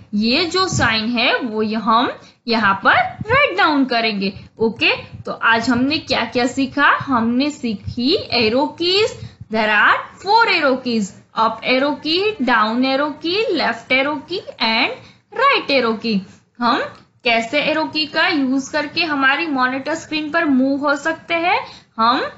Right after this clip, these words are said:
left arrow की का यूज करके left side में move हो सकते हैं, right arrow की का यूज करके right side move हो सकते हैं, and up and down arrow की का यूज करके हम हमारी monitor screen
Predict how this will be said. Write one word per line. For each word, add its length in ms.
left 360
arrow 220
की 220
का 160
यूज 340
करके 420
left 420
side 420
में 140
move 360
हो 120
सकते 360
हैं, 240
right 300
arrow 220
की 180
का 140
यूज 340
करके 520
right 280
side 340
move 260
हो 140
सकते 400
हैं, 200
and 300
up 220
and 240
down 320
arrow 240
की 120
का 140
यूज 400
करके 480
हम 200
हमारी 640
monitor 440
screen 400